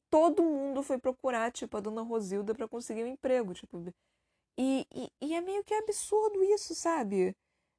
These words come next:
Porque, e eu entendo até porque a, a garota parecia que era preconceito em mil novecentos e sessenta e seis, ainda por cima,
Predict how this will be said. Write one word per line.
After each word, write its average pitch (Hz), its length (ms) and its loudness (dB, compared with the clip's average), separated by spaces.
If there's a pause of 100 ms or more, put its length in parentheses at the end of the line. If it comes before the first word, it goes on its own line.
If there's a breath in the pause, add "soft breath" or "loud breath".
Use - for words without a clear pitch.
(200)
Porque, 285 680 -2
e 247 220 -2
eu 311 120 2
entendo 269 480 -4
até 180 300 -6
porque 180 380 -10 (640)
a, 180 640 -2
a 180 40 -2
garota 185 640 -2
parecia 185 440 -4
que - 120 -10
era 196 380 -2
preconceito - 640 -10
em 156 60 -12
mil 170 80 -10
novecentos 165 500 -12
e - 40 -12
sessenta - 380 -12
e - 40 -12
seis, 185 240 -8
ainda 185 160 -12
por - 120 -20
cima, 214 320 -8